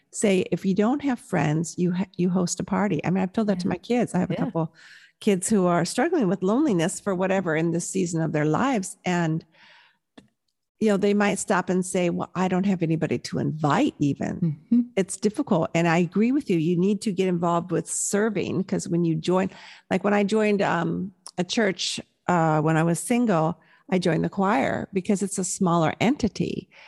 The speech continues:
Speaker 2: Yeah.
Speaker 1: So that would be something you could do as well. I would say to suggest to someone who's feeling a dearth of friendship to join something and serve, because out of service then brings you joy as well. It's kind of
Speaker 2: Yep.
Speaker 1: a selfish, selfish reason,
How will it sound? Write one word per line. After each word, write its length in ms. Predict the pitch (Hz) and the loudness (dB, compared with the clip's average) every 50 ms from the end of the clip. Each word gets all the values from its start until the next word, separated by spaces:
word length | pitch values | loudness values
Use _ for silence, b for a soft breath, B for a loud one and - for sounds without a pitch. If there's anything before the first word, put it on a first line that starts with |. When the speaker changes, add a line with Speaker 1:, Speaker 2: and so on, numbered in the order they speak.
| B B B | B B B
Speaker 2:
Yeah. 80 | 190 190 | -6 -6
Speaker 1:
So 180 | 202 - 196 | -2 -2 0
that 280 | 185 185 - 185 220 - | 0 2 2 0 2 2
would 160 | 214 214 185 | 2 2 2
be 200 | 196 190 180 185 180 | 2 2 2 2 2
something 580 | - - 165 170 - 160 151 156 151 - - - | 0 -2 -2 0 0 0 0 2 0 0 -2 -2
you 160 | - 160 156 165 | -2 -4 -2 0
could 180 | - 160 151 | 0 0 0
do 200 | 156 151 151 151 | 0 2 2 2
as 140 | 143 165 - | 0 0 0
well. 280 | 180 196 220 220 180 - | 2 2 2 2 2 2
I 120 | 104 - | 0 2
would 180 | 165 - 165 - | 2 0 0 -2
say 240 | - - 165 165 165 | -2 -2 -2 -2 -2
to 240 | - - 160 151 156 | -4 -4 -4 -4 -4
suggest 500 | - - 160 - - 143 160 - - - | -4 -8 -6 -4 -2 -2 -2 -2 -4 -8
to 80 | 175 | -8
someone 340 | - - 160 156 156 147 156 | -4 -2 0 2 2 2 2
who's 260 | 170 170 160 - - | 2 0 0 -2 -4
feeling 320 | - 170 170 156 160 156 151 | -2 0 0 2 2 2 2
a 80 | 151 | 0
dearth 500 | 151 - 165 160 170 175 - - - - _ _ _ _ _ _ _ _ _ _ _ _ 170 | 0 0 2 2 2 0 -2 -6 -12 -20 _ _ _ _ _ _ _ _ _ _ _ _ -2
of 160 | 160 156 - | -2 -2 -2
friendship 580 | - - 208 214 254 269 - - 170 - - | -2 0 2 2 2 2 0 0 0 -2 0
to 100 | - - | -2 -4
join 400 | 165 165 - 202 196 208 247 277 | -4 -2 0 2 2 4 2 2
something 260 | - 240 196 - 170 165 | 0 0 0 2 2 2
and 140 | 156 165 | 0 0
serve, 420 | - - - - 208 233 233 175 - | -2 -2 0 0 2 2 2 2 0
because 260 | 175 - - 180 180 | -2 -2 -2 -2 0
out 120 | 180 180 | 0 0
of 100 | 170 165 | -2 -2
service 420 | - - - 208 214 208 226 208 - | -4 -4 -2 0 0 2 0 -2 0
then 180 | - 165 160 | 0 0 0
brings 400 | 151 156 151 156 165 - - - - _ _ _ _ - | 0 0 0 -2 -2 -4 -6 -10 -16 _ _ _ _ 0
you 220 | 175 196 214 214 | 2 4 4 2
joy 320 | 175 175 175 160 139 135 | 2 2 2 2 4 4
as 140 | 131 151 - | 2 2 2
well. 320 | 185 202 185 156 139 156 - | 2 2 2 2 2 0 -2
It's 140 | - - - | -4 -4 -4
kind 140 | - 165 147 | -2 -2 0
of 60 | 151 | 0
Speaker 2:
Yep. 80 | 185 | 0
Speaker 1:
a 40 | 208 | -2
selfish, 280 | - 143 147 - - - - | -2 -4 -6 -6 -10 -14 -14
selfish 440 | - - 175 175 - - 160 - | -6 -2 -2 -2 -2 -2 -4 -4
reason, 320 | 165 170 165 - 151 170 | -4 -4 -2 -4 -6 -8